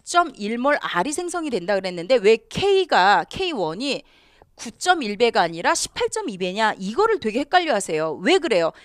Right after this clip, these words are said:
만약에 A가 R로 가고 S로 가고 이렇게 일 대 일 반응이라면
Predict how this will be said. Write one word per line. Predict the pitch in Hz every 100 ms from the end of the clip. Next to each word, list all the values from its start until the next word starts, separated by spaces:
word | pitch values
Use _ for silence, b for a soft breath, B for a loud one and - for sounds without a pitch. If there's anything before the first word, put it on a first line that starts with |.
| B B
만약에 | - 196 294 381 247 220 190 - _ _ _ _ _ b b -
A가 | 202 277 262 311 190 - b b b _
R로 | - 196 262 330 339 349 339
가고 | 226 226 302 -
S로 | 302 - - 285 226
가고 | 180 415
이렇게 | 226 -
일 | 254 330 381
대 | - 392
일 | 392
반응이라면 | - 151 196 233 180 214 185 175 185